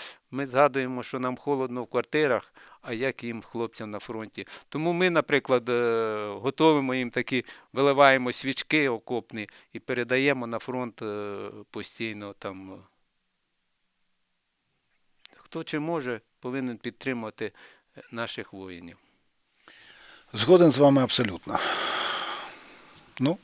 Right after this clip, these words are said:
Speaker 2: загалом ви так елегантно перехопили ініціативу розмови і фактично <laughs> поставили в ній крапку. Добре. Е, очевидно, да, приєднуємося до, до заклику приєднуватися миколаївцям до завтрашніх заходів, які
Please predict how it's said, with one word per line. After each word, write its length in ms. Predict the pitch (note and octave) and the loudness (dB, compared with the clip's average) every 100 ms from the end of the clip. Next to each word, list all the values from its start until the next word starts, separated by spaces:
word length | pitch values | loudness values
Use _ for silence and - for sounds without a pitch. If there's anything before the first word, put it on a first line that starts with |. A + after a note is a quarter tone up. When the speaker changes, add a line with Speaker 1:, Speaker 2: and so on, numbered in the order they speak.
| _ | _
Speaker 2:
загалом 480 | G2+ B2 C3+ D3 C3+ | -2 0 2 2 0
ви 80 | A#2 | 0
так 220 | C3 - | 0 4
елегантно 500 | B2+ B2+ C3 A2+ A2+ | 6 6 6 4 0
перехопили 600 | A#2+ A2+ B2 - A#2 A2+ | 0 0 -2 0 2 2
ініціативу 520 | A2+ - B2 F3 C#3+ | 0 -2 2 4 4
розмови 500 | B2 A2+ A#2 A2+ G#2+ | 2 0 -2 -2 0
і 40 | A2+ | 0
фактично 480 | A2+ - A2+ - A#2+ | -2 2 6 6 6
<laughs> 60 | |
поставили 520 | D3 - D3+ C3 B2 A#2 | 6 6 6 6 4 4
в 80 | |
ній 120 | B2 B2 | 2 4
крапку. 440 | D3 D#3+ - A2 - - - - - - - - - | 6 6 4 -10 -8 -6 -6 -4 -4 -2 -2 -4 12
Добре. 400 | D#3 A#3 C3+ G2 - - - | 12 12 12 10 2 -18 -4
Е, 600 | B2+ B2 A#2 A#2 A2+ A2+ - | 2 4 4 4 2 0 2
очевидно, 460 | B2+ - F3 F#3+ C#3+ | 2 4 6 4 4
да, 260 | B2 E3+ G#3+ - - | 4 2 2 -8 2
приєднуємося 680 | B2+ E3 E3 C#3 B2 B2 | 6 6 4 2 2 0
до, 320 | A#2 B2+ A#2+ A2+ C3+ | 0 0 0 0 -4
до 200 | A#2+ A#2 | -2 6
заклику 720 | C#3 - C3 - G#2+ G2+ G2+ | 6 6 -2 -4 -4 -4 -6
приєднуватися 840 | - B2 C3+ A#2 G2+ G2+ - G#2 G2+ | -2 0 2 0 -4 -4 -2 0 0
миколаївцям 680 | G#2 A#2 A2 G#2+ G2+ G#2+ | -4 -2 -2 -2 -4 -8
до 100 | G#2 | -6
завтрашніх 480 | G#2+ G2 G#2 - G#2+ | -4 -4 -2 -4 -2
заходів, 340 | B2 D#3 B2+ G#2 | -2 -2 -4 -6
які 200 | G2+ | -6